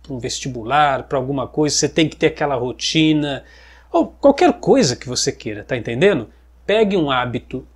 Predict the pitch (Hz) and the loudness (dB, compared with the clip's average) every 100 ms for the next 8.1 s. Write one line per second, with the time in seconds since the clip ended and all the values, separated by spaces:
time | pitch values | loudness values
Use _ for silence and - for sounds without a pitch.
0 | - 127 117 131 180 180 - 135 120 127 | -8 -6 -2 0 2 0 -2 -6 -6 -4
1 | 127 - 139 151 208 254 - _ _ _ | -2 0 0 2 0 -2 -8 _ _ _
2 | _ - 190 190 - 156 220 233 233 185 | _ -2 -2 -2 -4 6 6 8 6 6
3 | 160 185 262 208 151 127 117 - - 160 | 6 8 8 8 6 4 0 -4 -6 0
4 | 190 180 190 240 208 175 160 175 196 190 | 4 6 8 8 8 6 6 4 0 -2
5 | 196 165 - 156 175 160 214 - - 247 | 2 0 2 2 6 6 4 0 4 8
6 | 294 269 254 185 156 220 - 190 160 156 | 8 8 8 8 6 4 4 0 2 2
7 | 175 - 185 170 - 180 220 - - - | 0 0 -2 0 4 4 4 0 -4 -6